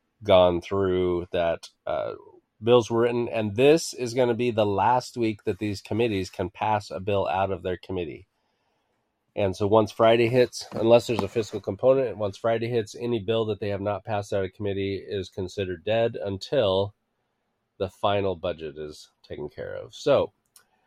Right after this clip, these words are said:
anyway, there you go. That's the update for the week. A lot going on, um, as far as committees go. And if you do wanna know anything more specific about a bill, please let me know.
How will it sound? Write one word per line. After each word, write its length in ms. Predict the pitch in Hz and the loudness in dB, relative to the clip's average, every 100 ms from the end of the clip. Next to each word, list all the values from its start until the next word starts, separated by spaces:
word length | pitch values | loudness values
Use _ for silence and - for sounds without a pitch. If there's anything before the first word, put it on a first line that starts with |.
| _ | _
anyway, 220 | 143 143 123 | 4 6 8
there 180 | 131 | 8
you 100 | 135 | 6
go. 260 | 127 139 160 | 6 4 6
That's 260 | 131 135 - | 6 4 4
the 100 | 127 | 0
update 400 | 135 - 147 131 | 0 4 2 4
for 140 | 143 | 2
the 100 | 139 | 4
week. 280 | 139 165 - | 2 0 -4
A 60 | 113 | 0
lot 240 | 123 120 | 2 2
going 240 | 131 127 123 | 4 4 6
on, 340 | 127 147 147 _ _ _ _ - | 4 2 -2 _ _ _ _ -2
um, 260 | 110 107 | 2 2
as 200 | 104 104 | 0 -2
far 120 | 135 120 | 2 2
as 120 | 107 | 2
committees 400 | 120 117 127 120 | 2 2 2 -2
go. 360 | 131 131 143 156 | 2 4 2 -2
And 520 | 104 104 104 101 104 - _ _ _ _ _ | 0 2 2 0 -8 -16 _ _ _ _ _
if 160 | 101 101 | -14 -8
you 220 | 104 104 | -8 -8
do 320 | 98 113 143 | -8 -2 0
wanna 220 | 170 127 | 2 2
know 260 | 107 104 104 | 2 2 2
anything 480 | 90 104 98 101 98 | 0 -2 0 -2 0
more 180 | 101 101 | -2 -2
specific 540 | - 98 120 110 104 | -6 -6 -4 -4 -4
about 240 | 107 104 | -2 -2
a 40 | 104 | -2
bill, 180 | 104 117 | -4 -6
please 460 | - 95 95 - _ | -6 -6 -6 -12 _
let 280 | - 98 95 | -8 -6 -4
me 120 | 92 | -6
know. 300 | 104 120 104 | -4 -2 -4